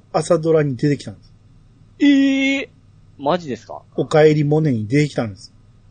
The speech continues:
Speaker 2: おう。
Speaker 1: びっくりしましたね。
Speaker 2: <laughs>
Speaker 1: あーってなりましたよ。
Speaker 2: えー。あ、あのままですか？
Speaker 1: 全然ちゃいます。
Speaker 2: あ、綺麗になったんですか？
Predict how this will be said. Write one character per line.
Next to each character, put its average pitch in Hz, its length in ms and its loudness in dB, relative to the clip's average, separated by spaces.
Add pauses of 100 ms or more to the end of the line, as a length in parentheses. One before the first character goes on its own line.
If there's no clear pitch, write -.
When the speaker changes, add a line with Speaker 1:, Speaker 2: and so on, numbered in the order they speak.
(140)
Speaker 2:
お 135 180 -6
う。 87 140 -20
Speaker 1:
び 190 100 0
っ - 60 -12
く - 200 -6
り 185 100 0
し 143 100 -8
ま 120 80 -10
し 113 120 -8
た 117 120 -8
ね。 101 180 -12 (720)
Speaker 2:
<laughs> - 80 -8 (1000)
Speaker 1:
あ 208 400 -4
ー 208 80 0
っ 165 40 -4
て 160 80 -2
な 127 80 -2
り 117 80 -6
ま 117 80 -8
し 110 80 -12
た 104 60 -14
よ。 101 40 -18
Speaker 2:
え - 880 -20
ー。 135 40 -4
あ、 143 160 -6
あ 143 40 -4
の 143 100 -6
ま 139 140 -4
ま 135 100 -4
で 104 100 -8
す - 100 -20
か？ - 180 -18 (560)
Speaker 1:
全 175 240 -2
然 165 160 -2
ち 143 80 -2
ゃ 127 60 -2
い - 20 -6
ま 101 80 -12
す。 - 140 -20 (840)
Speaker 2:
あ、 151 120 -6
綺 190 180 -8
麗 170 60 -2
に 139 80 -4
な 113 60 -6
っ - 20 -18
た - 80 -14
ん 87 40 -10
で 85 60 -20
す - 80 -20
か？ - 120 -20